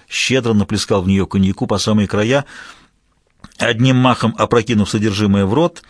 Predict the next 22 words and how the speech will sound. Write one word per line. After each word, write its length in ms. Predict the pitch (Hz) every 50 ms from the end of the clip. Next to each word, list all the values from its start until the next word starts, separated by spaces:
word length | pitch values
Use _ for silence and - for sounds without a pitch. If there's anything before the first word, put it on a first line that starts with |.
| - - - - - - _ _ _ _ _ -
Смолин 420 | - - - 123 120 117 107 92 82
присмотрелся, 840 | - 98 - - 101 90 - 120 151 190 185 - - 175 151 139 - _ _ _ _ _ -
выбрал 480 | - 101 110 143 147 123 110 107 107 107
на 140 | 107 110 107
блюдце 360 | 107 120 135 120 - - 101
нетронутый 480 | 104 101 - 110 110 107 98 - 107
ломтик 360 | 104 107 104 90 - 101 - 104
ветчины 420 | 104 101 - - 123 131 165 180
и 100 | 127 117
быстренько 440 | 95 120 143 - 131 117 98 - 98
его 120 | 98 104
разжевал. 460 | 107 95 98 104 92 78 67 65 - _ _ _ _ _ _ _ _ _ _ _ _ _ _ _ _ _ _ _ _ _ _ _ _ _ _ _ -
Он 180 | - 113 127 135
умышленно 520 | 156 170 190 208 170 - - 104 95 90
приперся 440 | 80 - 113 110 - 110 90 - 95
сюда 220 | - - 110 104 95
пешком, 440 | - 110 98 - - 170 190 175
знал, 280 | 143 139 180 196 139 107
что 180 | - - 107 98
Врубель 320 | 110 147 143 101 85 82
в 60 | 78
загуле, 500 | 78 101 117 127 165 214 214 208 202 196